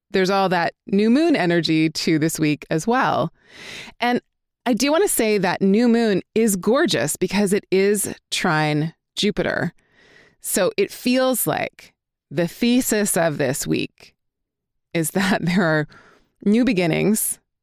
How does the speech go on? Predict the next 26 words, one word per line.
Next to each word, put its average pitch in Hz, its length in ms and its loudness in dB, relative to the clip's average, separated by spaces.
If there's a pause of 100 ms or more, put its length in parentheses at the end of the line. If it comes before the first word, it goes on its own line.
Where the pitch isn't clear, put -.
(540)
that 160 400 0
come 233 760 0
bringing 202 480 2
some 190 320 0
kind 180 380 0
of 170 380 -4 (220)
optimistic 185 920 -2 (400)
abundance 175 680 0 (840)
in 214 180 4
the 208 60 4
midst 185 500 0
of 165 460 0 (360)
something 160 1000 -2
that 156 280 -2
feels 147 440 -2
hefty 294 720 -2 (400)
and 165 200 0
substantial 254 840 0 (600)
and 160 500 0 (140)
definitely 185 720 0
like 160 380 0
we 151 160 2
gotta 160 240 2
deal 151 300 0
with - 180 -2
this. - 420 -6